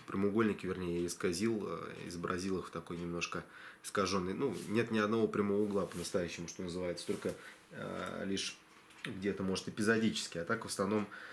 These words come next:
где-то вну-, внизу видна, э, геометрия, а по-, все это, основная композиция построена на ритме такого,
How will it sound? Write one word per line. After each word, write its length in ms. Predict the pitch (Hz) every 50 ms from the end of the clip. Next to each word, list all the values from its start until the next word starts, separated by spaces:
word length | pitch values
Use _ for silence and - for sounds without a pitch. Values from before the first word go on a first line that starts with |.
| - - - -
где-то 280 | 101 104 123 117 123 120
вну-, 420 | 110 107 - - 101 101 110 117
внизу 320 | 117 117 120 127 117 123 127
видна, 420 | 110 110 107 113 117 110 101 85 - - - - -
э, 520 | 92 95 92 92 90 87 87 87 90 87
геометрия, 720 | 98 95 110 107 104 117 147 175 170 - 113 87 82 82 - - - - - - - - - - -
а 300 | 92 92 92 92 95 95
по-, 240 | - 107 107 107 107
все 220 | - - 143 139
это, 120 | - - - - - - - - - - - - 110 - -
основная 400 | 113 107 - 117 120 135 147 135
композиция 560 | 135 127 110 - 110 107 107 110 107 - 104 -
построена 400 | - 98 - - 123 113 104 104
на 120 | 101 101 104
ритме 240 | 117 120 104 98
такого, 420 | 95 101 90 - 98 92 87 85